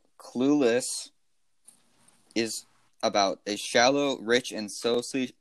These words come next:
socially successful Cher is at the top of her Beverly Hills High School's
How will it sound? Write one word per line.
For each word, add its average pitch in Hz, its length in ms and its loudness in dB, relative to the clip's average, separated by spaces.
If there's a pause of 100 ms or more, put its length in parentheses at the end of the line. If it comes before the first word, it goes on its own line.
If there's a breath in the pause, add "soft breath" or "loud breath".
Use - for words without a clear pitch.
socially 156 440 2
successful 123 540 -2
Cher 110 520 2 (200)
is 113 100 -12
at 113 100 -10
the 107 80 -10
top 123 260 2
of 127 80 -14
her 120 100 2
Beverly 113 380 2
Hills 117 240 -2
High 113 160 2
School's 110 500 -4